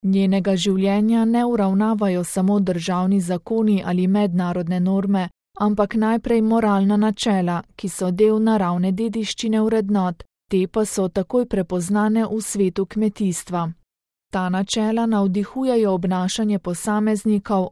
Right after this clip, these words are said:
odnos med zakonci in generacijami, smisel za delitev z drugimi.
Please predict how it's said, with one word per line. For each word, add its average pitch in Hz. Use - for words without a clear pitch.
odnos 185
med 180
zakonci 208
in 180
generacijami, 190
smisel 240
za 226
delitev 220
z 208
drugimi. 180